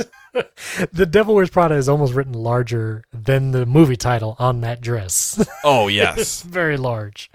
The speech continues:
Speaker 2: Is that you want more of that? So Aileen Brosh McKenna wrote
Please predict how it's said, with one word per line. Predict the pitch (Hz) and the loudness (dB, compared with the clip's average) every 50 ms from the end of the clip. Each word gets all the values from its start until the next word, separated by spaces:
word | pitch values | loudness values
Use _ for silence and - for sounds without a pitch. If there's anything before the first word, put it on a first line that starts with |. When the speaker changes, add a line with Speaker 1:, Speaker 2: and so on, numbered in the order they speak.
| - | -8
Speaker 2:
Is | - 131 123 | -6 -2 2
that | 127 123 120 | 2 2 4
you | 123 131 143 | 6 4 6
want | 156 185 185 170 | 6 6 4 4
more | 170 165 165 | 4 4 4
of | 156 143 | 4 4
that? | 143 151 165 196 196 - - - _ _ _ | 2 0 0 0 -4 -8 -16 -20 _ _ _
So | - - 143 135 - - - | -2 -2 0 0 0 -2 0
Aileen | 131 151 185 208 214 214 208 196 165 | 0 2 2 2 0 0 0 0 0
Brosh | 135 143 135 135 - - | 0 0 0 0 -2 -4
McKenna | 131 123 - 135 123 110 104 101 98 107 - _ _ _ _ | -6 -4 -2 -2 -2 0 0 -2 -2 -4 -8 _ _ _ _
wrote | - - 113 117 143 151 131 110 101 - - - - | -4 0 4 4 6 6 6 4 2 -2 -8 -16 -16